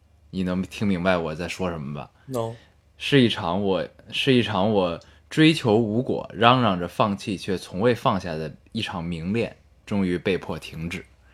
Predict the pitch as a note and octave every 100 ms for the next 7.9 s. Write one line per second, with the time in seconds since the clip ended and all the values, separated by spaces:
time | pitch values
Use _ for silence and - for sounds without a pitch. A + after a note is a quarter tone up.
0 | - - B2 G#2 G2 G#2 _ G2+ G2+ F#2+
1 | F#2+ F#2+ - F#2+ D#2+ E2+ F#2+ F#2 - D2+
2 | D2 D2+ D#2+ G2+ G2+ E2 - - _ _
3 | _ _ _ _ - A#2+ A#2 G3 B2 -
4 | D#3+ F3 F#2+ C2+ - _ _ _ _ _
5 | _ _ _ _ _ _ _ _ _ -
6 | - - F#2+ F#2 G2+ F2+ G2+ G2+ - -
7 | F#2 D#2+ E2 F#2+ - A#2+ - C3